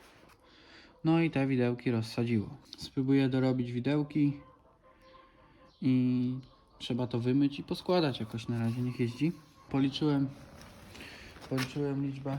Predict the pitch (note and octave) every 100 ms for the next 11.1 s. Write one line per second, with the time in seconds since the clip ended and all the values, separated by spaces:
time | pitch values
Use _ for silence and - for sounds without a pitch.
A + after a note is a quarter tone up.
0 | - - F3+ D#3 D#3 D3+ G#3+ G3+ G#3 -
1 | - - _ _ - - - D#3+ D3+ -
2 | - F3 E3 D#3+ D#3+ - C#3 A2 - A2+
3 | A2+ - A#2+ B2+ B2 - B2+ B2 - B2
4 | A#2+ C#3+ C3+ C3+ C3 - C3 B2 C#3 D3
5 | D3 D3 - - - C3+ C#3 C3+ C3 -
6 | C#3+ C3+ C#3 - D3 F3+ F#3 F3 E3 D3
7 | D3 C3 C#3 - - - C#3 C3 B2+ C3
8 | - - - - - - B2 - B2+ A#2
9 | - - - _ _ - - - A#2+ B2
10 | A#2 A2+ C3 A#2+ B2 A#2+ A#2+ C3+ D3+ D3+
11 | C#3+